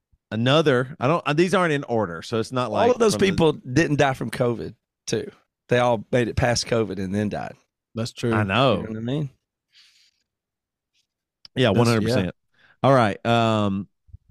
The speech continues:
Speaker 1: one that I wanted to talk about was, uh, <laughs> Andre three thousand's flute album. <laughs>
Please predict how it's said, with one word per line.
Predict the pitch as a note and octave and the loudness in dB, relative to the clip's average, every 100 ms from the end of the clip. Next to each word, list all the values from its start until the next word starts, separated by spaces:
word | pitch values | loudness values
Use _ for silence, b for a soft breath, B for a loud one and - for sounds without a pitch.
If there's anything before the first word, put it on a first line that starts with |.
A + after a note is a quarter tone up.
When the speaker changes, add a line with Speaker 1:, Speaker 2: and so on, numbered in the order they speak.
| - - _ _ | -20 -20 _ _
Speaker 1:
one | A#2 C3+ C#3+ | 0 2 2
that | C#3 | 2
I | C3 | 2
wanted | B2+ B2 A2+ | 2 0 -2
to | - | 0
talk | B2 A#2+ | -2 0
about | A2 A2 B2 | 0 0 0
was, | G#2+ G#2 G2 F#2+ F#2 - - | 0 0 0 -2 -6 -12 -10
uh, | G2 F#2+ G2 F#2+ - | -8 -6 -6 -8 -14
<laughs> | _ _ _ _ _ _ _ _ _ _ _ _ _ | _ _ _ _ _ _ _ _ _ _ _ _ _
Andre | G#2 A#2 C3+ B2+ | -4 0 0 0
three | C3+ | -2
thousand's | B2 B2+ A#2 G#2+ F#2 | 0 2 2 0 -6
flute | - A#2+ B2+ | 0 2 2
album. | G2+ F#2 F2 E2 | -2 -6 -6 -12
<laughs> | _ _ - - _ - D3+ - - | _ _ -20 -20 _ -10 -8 -6 -2